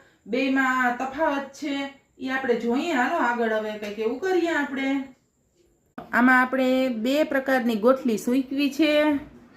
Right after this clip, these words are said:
તો તમને કહી દઉં કે આ છે ને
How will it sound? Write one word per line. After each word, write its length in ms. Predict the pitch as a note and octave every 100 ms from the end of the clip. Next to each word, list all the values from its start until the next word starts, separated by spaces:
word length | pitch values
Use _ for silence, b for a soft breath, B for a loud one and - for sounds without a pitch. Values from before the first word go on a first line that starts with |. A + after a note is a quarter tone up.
| - - - - - -
તો 300 | A3 A3 A3+
તમને 300 | A3+ C4+ C4
કહી 240 | B3+ D4+ E4+
દઉં 400 | D4 D4 C#4+ B3+
કે 160 | -
આ 380 | - - A3+ C#4+
છે 220 | D4+ F#4+
ને 380 | F4 C#4+ C#4+ B3